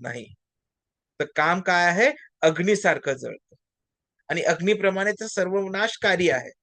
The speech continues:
जर अग्नीला इंधन जोडले, तर अग्नी समाधान होण्याऐवजी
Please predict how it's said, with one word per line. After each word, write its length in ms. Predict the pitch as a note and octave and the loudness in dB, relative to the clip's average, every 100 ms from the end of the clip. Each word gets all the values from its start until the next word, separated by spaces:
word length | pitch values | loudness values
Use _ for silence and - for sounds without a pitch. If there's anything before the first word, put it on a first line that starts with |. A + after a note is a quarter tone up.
| _ _ _ _ _ - - | _ _ _ _ _ -20 -2
जर 200 | E3 G#3 - | 2 2 2
अग्नीला 580 | F3 E3 F3+ G3+ A#3 A#3+ - | 0 2 2 4 6 4 2
इंधन 380 | F#3+ F#3+ A3 G3 | -6 0 0 4
जोडले, 540 | G#3 A3 A#3+ G3 G3+ | 6 6 4 2 2
तर 380 | - _ - G3 - | 0 _ -4 -2 0
अग्नी 360 | F3+ F#3+ A3+ B3+ _ | 0 0 -4 -6 _
समाधान 580 | - F#3+ F#3 F#3+ A#3+ A#3+ | 0 0 2 2 4 2
होण्याऐवजी 680 | G#3+ G#3 G3+ F#3 E3+ F3+ | 0 -2 -2 -2 -4 -6